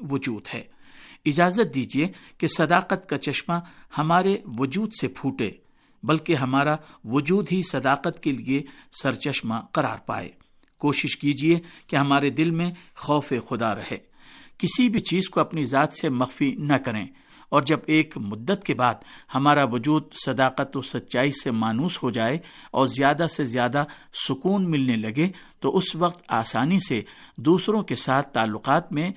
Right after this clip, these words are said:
اسے منتقل کرو۔ نیز سب کے ساتھ صداقت و سچائی کے ساتھ پیش آؤ۔ اسلامی تعلیمات میں سچ اور امانت کی ادائیگی کو انسان کی ممتاز شخصیت اور ایمان کی علامت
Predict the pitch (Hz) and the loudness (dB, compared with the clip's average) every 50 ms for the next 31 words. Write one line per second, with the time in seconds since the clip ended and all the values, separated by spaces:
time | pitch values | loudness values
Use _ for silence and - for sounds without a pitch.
0 | - - - - _ - - 139 - - 135 127 131 - - - 160 180 170 175 | -10 -18 -20 -20 _ -6 -4 -2 0 2 2 0 0 -2 -4 -4 -4 -4 -2 -2
1 | 143 131 - 139 117 110 107 - 131 120 123 104 - - - _ _ _ _ - | -4 -4 -2 -4 -4 -4 -4 -2 -2 -2 -2 -2 -4 -8 -14 _ _ _ _ -20
2 | - - - - - - 151 175 226 240 233 - - 208 202 - - - 135 - | -20 -20 -20 -20 -10 -2 2 4 4 4 4 4 2 2 0 0 0 0 0 2
3 | - 135 131 151 160 - - - - - _ - - 143 135 151 151 151 - 170 | 4 4 4 4 4 0 -8 -20 -20 -12 _ -2 0 2 4 6 4 4 2 0
4 | 160 160 - 165 160 160 147 - - 127 - - - 131 165 175 175 175 151 - | -2 -2 -2 -2 -2 0 -2 -2 -4 -4 -4 -2 0 0 0 0 -2 -2 -2 0
5 | - 120 120 127 - - - - - - _ _ 131 123 113 - - - - 101 | 0 0 0 -2 -4 -8 -16 -20 -20 -20 _ _ -2 0 0 0 -2 -2 -2 -2
6 | 104 104 98 - - _ _ _ _ _ _ - - - 156 147 - 165 165 165 | -2 -2 -2 -6 -10 _ _ _ _ _ _ -20 -8 -4 -2 0 2 2 2 2
7 | 160 156 - 147 135 127 131 127 143 151 160 156 - 160 151 143 - - 170 160 | 2 2 2 2 2 2 2 4 4 4 4 4 0 -2 -2 -2 0 2 2 0
8 | 160 - - - - - - - - 123 139 - 131 135 143 156 165 175 185 180 | 0 -2 -8 -14 -18 -20 -16 -4 0 2 2 2 4 4 4 4 4 2 0 -2
9 | - - 185 156 - 123 120 120 123 127 135 135 156 196 196 190 - 151 170 180 | -4 -4 -2 -2 -2 -2 -2 0 0 0 0 0 0 -2 -2 0 0 0 0 -2
10 | - - - - - - - 151 143 - - 160 160 170 170 165 - - 160 131 | -4 -10 -20 -20 -10 -6 -4 -2 0 2 2 4 4 2 2 0 -2 -2 -2 0
11 | 123 127 123 120 - 135 131 135 123 - - - 127 - - - 131 147 165 180 | 0 0 -2 -2 0 2 2 2 2 2 -2 -2 -4 -4 -4 -2 -2 0 -2 -2
12 | 175 - - - - - - - 131 135 135 135 135 143 139 143 151 165 175 170 | -4 -8 -18 -20 -20 -14 -4 2 2 2 2 2 0 0 2 4 4 4 2 0
13 | 175 - - 135 135 131 - - 139 139 147 139 113 113 123 123 - | -2 -2 -2 0 0 0 -2 -2 0 2 4 4 4 2 0 -4 -6